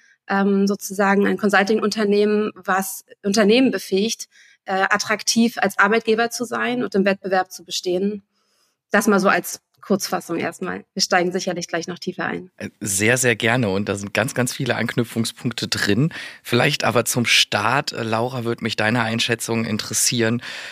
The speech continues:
Speaker 2: Ähm, die Gen Z an sich bekommt ja unfassbar viel Aufmerksamkeit. Zumindest hab ich das als Angehö-,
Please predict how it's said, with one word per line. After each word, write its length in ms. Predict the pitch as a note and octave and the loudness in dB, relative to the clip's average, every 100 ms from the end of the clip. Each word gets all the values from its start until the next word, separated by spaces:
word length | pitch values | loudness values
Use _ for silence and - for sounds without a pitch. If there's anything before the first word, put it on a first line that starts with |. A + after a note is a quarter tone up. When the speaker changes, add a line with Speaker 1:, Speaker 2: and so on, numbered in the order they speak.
| - - | -14 -10
Speaker 2:
Ähm, 460 | A2 G#2+ G#2 A2 - - | -10 -8 -10 -10 -10 -4
die 100 | A#2 | 2
Gen 300 | - B2 A#2 | 6 6 4
Z 300 | G#2+ C3 - | 4 2 0
an 120 | A#2 | -2
sich 160 | C#3 - | -2 -6
bekommt 480 | A#2 - B2 C#3+ | -6 -2 -4 -2
ja 180 | - A2+ - | -2 -2 -4
unfassbar 720 | - D#3+ G3+ - C3+ C3+ - B2+ | 0 2 2 2 0 0 -2 -4
viel 220 | - A#2+ | -4 -2
Aufmerksamkeit. 800 | A2 - G2+ G2 F#2+ F2 F#2+ F#2 | -2 0 0 0 -2 -2 -2 -2
Zumindest 380 | - G2+ B2+ - | 0 0 0 0
hab 120 | A2 - | -4 -2
ich 140 | - | 0
das 220 | D3+ C#3 | 2 2
als 420 | - A#2 A#2+ - - - - - | 2 2 2 -2 -12 -18 -20 -8
Angehö-, 580 | - B2+ A#2+ B2 G2 G2+ | -2 0 2 2 0 -2